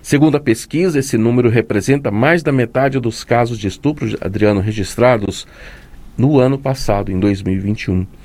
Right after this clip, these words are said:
Na grande maioria, as vítimas tinham algum vínculo com o autor.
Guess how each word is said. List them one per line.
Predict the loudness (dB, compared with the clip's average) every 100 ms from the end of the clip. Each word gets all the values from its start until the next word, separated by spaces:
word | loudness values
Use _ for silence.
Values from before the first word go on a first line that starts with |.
| -18 -18 -4
Na | 0 2
grande | 4 4 2 0
maioria, | 0 2 2 2 2 2 2
as | -2
vítimas | -4 -2 -2 -4
tinham | -2 -2
algum | 0 0 0
vínculo | -2 0 0 2 0 0
com | 0 2
o | 2
autor. | 2 2 2 2